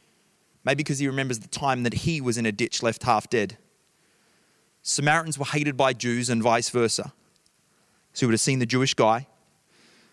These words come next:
unmistakable skin color, unmistakable nose shape, unmistakable by a lot of different areas.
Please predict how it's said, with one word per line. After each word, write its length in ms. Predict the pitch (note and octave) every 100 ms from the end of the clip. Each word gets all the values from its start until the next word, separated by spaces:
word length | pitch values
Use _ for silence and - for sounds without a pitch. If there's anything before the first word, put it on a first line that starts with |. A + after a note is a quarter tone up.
| _ -
unmistakable 680 | B2+ B2 - B2+ B2+ B2
skin 360 | B2 - C3+ B2+
color, 260 | B2+ A#2+ A#2+ _ _ _ _ _ _ _ _
unmistakable 680 | B2+ A#2+ - C#3+ B2+ B2 A#2+
nose 320 | A#2 A#2 A2+
shape, 340 | - A#2 - - _ _ _ _ _ _ _ _ _ _ _ _ _ _
unmistakable 880 | D3+ E3 E3 - - D#3+ D#3 A#2+ A#2+
by 220 | G#2+ A2+
a 60 | A2
lot 240 | A2+ B2+
of 120 | B2+ G#2+
different 320 | B2 B2 A2
areas. 460 | A2 G#2 G#2 -